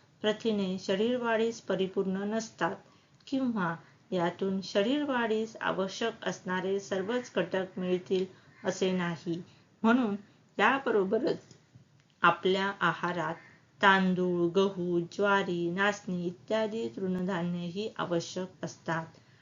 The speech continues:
अशा कडधान्य व तृणधान्याच्या मिश्रणातूनच डाळ पोळी, वरण फळे, मुगाचे मेथके भाकरी इत्यादी बनवाव्यात.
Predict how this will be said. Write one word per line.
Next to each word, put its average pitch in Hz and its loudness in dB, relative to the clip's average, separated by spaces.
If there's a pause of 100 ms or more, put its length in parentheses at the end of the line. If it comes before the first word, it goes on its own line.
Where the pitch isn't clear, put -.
(200)
अशा 277 0
कडधान्य 208 0
व 185 0 (120)
तृणधान्याच्या 202 -2
मिश्रणातूनच 170 -4 (420)
डाळ 175 4
पोळी, 180 0 (140)
वरण 175 -2 (160)
फळे, 170 0 (360)
मुगाचे 180 -2
मेथके 175 -2
भाकरी 170 -4
इत्यादी 180 -8
बनवाव्यात. 165 -6